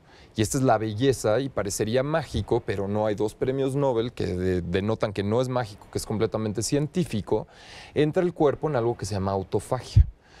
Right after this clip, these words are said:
Es decir, vamos a hacer una analogía como si tú estás en tu closet y ya necesitas empezar a sacar cosas y ya hay cosas rotas, cosas viejas, cosas que no sirven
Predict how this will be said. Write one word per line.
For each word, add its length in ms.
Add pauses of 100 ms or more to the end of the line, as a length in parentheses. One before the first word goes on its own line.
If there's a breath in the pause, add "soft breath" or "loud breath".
(400 loud breath)
Es 100
decir, 260
vamos 180
a 20
hacer 100
una 160
analogía 560
como 180
si 120
tú 120
estás 520
en 400 (240)
tu 100
closet 560
y 80
ya 240 (180)
necesitas 640
empezar 400
a 40
sacar 360
cosas 400
y 60
ya 100
hay 80
cosas 380
rotas, 420
cosas 420
viejas, 400
cosas 280
que 80
no 180
sirven 560